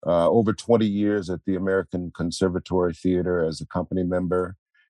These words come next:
in San Francisco. Um, I, I, I cannot tell you how many plays I've done 'cause I don't remember. <laughs> Um,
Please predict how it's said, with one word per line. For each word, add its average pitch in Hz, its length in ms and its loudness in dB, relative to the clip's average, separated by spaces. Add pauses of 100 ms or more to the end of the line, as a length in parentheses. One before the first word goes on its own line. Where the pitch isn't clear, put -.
(100)
in 80 200 0
San 82 300 2
Francisco. 92 1000 0
Um, 71 520 -2 (580)
I, 90 340 4 (140)
I, 92 260 2 (360)
I 98 180 6
cannot 151 520 4
tell 123 240 6
you 67 220 -6 (260)
how 95 100 -2
many 95 280 -2
plays 69 420 0
I've 62 200 -4
done 82 300 0
'cause 73 240 -2
I 71 140 4
don't 76 280 0
remember. 92 640 0 (320)
<laughs> - 80 -14 (240)
Um, 76 440 2